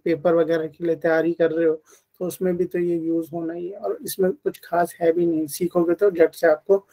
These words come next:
समझ में आ जाएगा। ठीक है, तो general term की form में हम ऐसे लिख लेते हैं, ए प्लस एन माइनस one by d। और क्या था इसमें?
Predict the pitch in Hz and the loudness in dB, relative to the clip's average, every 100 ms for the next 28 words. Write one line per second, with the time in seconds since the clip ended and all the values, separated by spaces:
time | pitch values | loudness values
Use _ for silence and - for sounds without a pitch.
0 | - _ - 175 160 156 160 160 156 170 | -20 _ 2 4 4 0 -4 -2 0 0
1 | 202 - 190 - - _ 185 165 180 185 | 0 0 0 -2 -20 _ 6 8 10 8
2 | 180 185 185 185 180 170 165 170 185 175 | 10 8 8 6 4 2 2 0 0 0
3 | 196 208 190 196 190 180 185 170 165 170 | -2 -2 0 0 2 0 0 -2 4 4
4 | 165 160 160 156 156 165 165 165 160 160 | 4 0 0 -2 -2 -6 -8 -8 -6 -6
5 | 156 170 - _ - _ _ _ 180 170 | -8 -10 -12 _ -20 _ _ _ 4 4
6 | 165 160 170 165 - 170 175 165 - 175 | 4 4 4 4 0 -2 0 -2 -2 -2
7 | 180 | 0